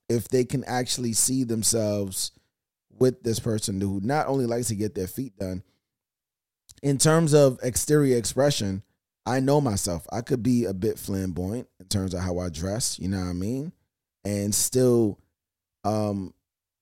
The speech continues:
be myself, you know, still operate as a, you know, heterosexual male, but, you know what I mean? I'm definitely, you know, very in touch with my feminine side, you know what I mean? I got those fucking two chromosomes, you feel me?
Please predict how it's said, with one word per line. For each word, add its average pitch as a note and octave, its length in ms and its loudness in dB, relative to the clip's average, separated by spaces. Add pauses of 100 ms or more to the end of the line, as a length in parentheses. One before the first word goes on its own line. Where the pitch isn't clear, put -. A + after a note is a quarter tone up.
(400)
be B2+ 180 4
myself, B2 840 0
you G2+ 180 -20
know, G2+ 180 -2
still A2 300 0
operate G2+ 520 -2
as F#2+ 280 -4
a, F#2 260 -4 (320)
you G#2+ 140 -20
know, F#2+ 200 -2
heterosexual G2+ 680 -2
male, G2+ 460 -2
but, F2+ 360 -4 (520)
you G2+ 140 -20
know G#2+ 100 -2
what G#2 60 0
I G2+ 40 0
mean? G#2+ 340 0
I'm F#2+ 200 -4
definitely, G2+ 800 -2
you F#2+ 200 -20
know, F#2 140 -2
very G#2+ 380 0
in F#2+ 80 -4
touch G2 260 -4
with F#2+ 120 -2
my F2+ 180 -2
feminine G#2 480 -2
side, F2+ 360 -4
you F2+ 140 -4
know F#2 100 -2
what F2 100 -6
I F2 40 -6
mean? G2 320 -6 (440)
I F#2+ 100 -6
got G#2+ 200 -4
those G2 180 -2
fucking G#2 320 -4
two G2+ 160 -4
chromosomes, F#2+ 720 -4
you F#2 140 0
feel G#2+ 280 -2
me? C#3+ 180 -6